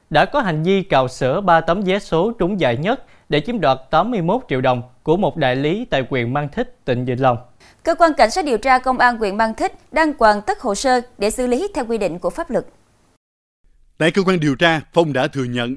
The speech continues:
Speaker 3: vào ngày ba mươi mốt tháng mười, Phong đi từ Cần Thơ đem theo ba tờ vé số đã cạo sửa thành vé số trúng giải nhất để tìm đại lý đổi thưởng. Phong đến một đại lý vé số tại huyện Mang Thít để đổi thưởng. Kiểm tra xong, chủ đại lý này đã đổi thưởng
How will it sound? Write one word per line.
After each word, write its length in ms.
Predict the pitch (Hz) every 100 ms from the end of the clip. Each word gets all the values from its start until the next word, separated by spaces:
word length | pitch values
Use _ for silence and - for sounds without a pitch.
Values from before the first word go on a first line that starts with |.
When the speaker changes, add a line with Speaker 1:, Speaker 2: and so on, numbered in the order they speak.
| - - -
Speaker 3:
vào 220 | 117 147
ngày 240 | 139 143
ba 100 | 139
mươi 120 | 165
mốt 100 | 156 226
tháng 160 | 208 160
mười, 220 | 131 117 - -
Phong 180 | 185 180
đi 140 | 170
từ 180 | 151 131
Cần 200 | 131 120
Thơ 240 | 135 147 139 - -
đem 220 | 147 151
theo 220 | 143 143
ba 160 | 135 143
tờ 140 | 135 117 107
vé 100 | 139
số 320 | 156 170 240 - - -
đã 120 | 139
cạo 200 | 123 117
sửa 300 | - 117 131
thành 240 | 131 120 104
vé 100 | 139
số 160 | 156
trúng 260 | 156 156 180
giải 120 | 113
nhất 200 | 175 247 - _ _
để 140 | - 160
tìm 220 | 139 120
đại 140 | 110
lý 240 | 123 143 196
đổi 140 | 117
thưởng. 320 | 117 110 127 220 _ _
Phong 220 | - 175
đến 180 | 165 165
một 220 | 220 120
đại 140 | - 123
lý 120 | 135
vé 120 | 160
số 260 | 147 151 202
tại 100 | 127
huyện 220 | 104 110
Mang 120 | 123 131
Thít 160 | 190 202 -
để 100 | 123
đổi 160 | 113
thưởng. 300 | 110 110 143 226 _ _
Kiểm 220 | - 131
tra 120 | 202 151
xong, 240 | 151 135 - _ _ _
chủ 120 | 147
đại 140 | 170 143
lý 160 | 156
này 200 | 226 131
đã 140 | 117 131
đổi 200 | 120 131
thưởng 320 | 110 117